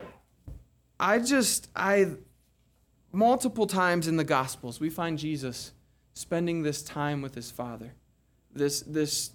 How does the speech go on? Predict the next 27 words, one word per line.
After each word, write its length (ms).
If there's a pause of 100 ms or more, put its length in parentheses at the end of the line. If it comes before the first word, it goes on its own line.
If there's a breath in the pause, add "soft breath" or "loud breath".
(140)
time 360
in 120
communication 880 (240 soft breath)
with 140
his 180
Father, 420
this 220
close, 600 (260 soft breath)
alone, 640
personal 560
time 380 (320 soft breath)
with 140
his 120
Father. 380 (500)
And 260
what 140
a, 220
what 200
a 80
wonderful 640
thing, 420
what, 180
what 160
a 60
wonderful 580
thought. 380 (400)
Uh, 180